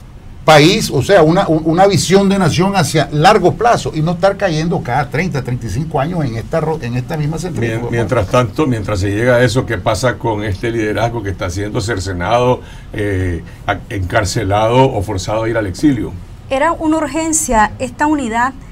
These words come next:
Speaker 3: por eso mismo. Tenemos, por ejemplo, casi treinta mil nicaragüenses en Costa Rica,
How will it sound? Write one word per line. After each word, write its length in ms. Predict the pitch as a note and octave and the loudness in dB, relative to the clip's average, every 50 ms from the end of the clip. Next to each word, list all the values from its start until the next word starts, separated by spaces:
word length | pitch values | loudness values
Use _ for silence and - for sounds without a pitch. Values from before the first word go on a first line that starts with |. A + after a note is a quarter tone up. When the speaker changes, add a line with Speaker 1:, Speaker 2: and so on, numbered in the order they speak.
| - - - - - - | -18 -18 -18 -18 -8 -4
Speaker 3:
por 140 | B3+ A#3+ C4 | 0 0 0
eso 180 | C4+ - E4 | 0 0 -2
mismo. 380 | D#4+ E4+ F4 D#4 A3+ G3+ F3+ - - - - - - - - - | -2 -2 -2 -4 -4 -6 -6 -8 -12 -14 -16 -16 -16 -16 -16 -8
Tenemos, 280 | - A#3 B3+ D4 D#4+ D#4+ | -4 -2 0 0 0 0
por 120 | D#4 D4 | 0 0
ejemplo, 220 | D4+ D4+ C4 C#4+ C#4 | 0 0 -2 -2 -2
casi 180 | - C4 B3+ D4 | -2 -2 -4 -4
treinta 300 | - D4+ D4+ D4 C#4+ B3 | -4 -4 -4 -4 -4 -4
mil 240 | A#3+ B3+ C#4+ D4+ D4 | -4 -4 -4 -6 -8
nicaragüenses 640 | B3+ A#3+ A#3+ A3 G#3 G3+ G#3+ A3+ C4+ C#4 - D#4 D#4+ - - | -8 -8 -6 -6 -6 -6 -6 -6 -8 -8 -10 -10 -10 -8 -8
en 80 | A#3+ | -8
Costa 240 | A3+ A3+ G#3 - A3 | -8 -8 -8 -8 -6
Rica, 360 | G#3+ C4 D4 - - - - | -6 -6 -8 -8 -10 -14 -14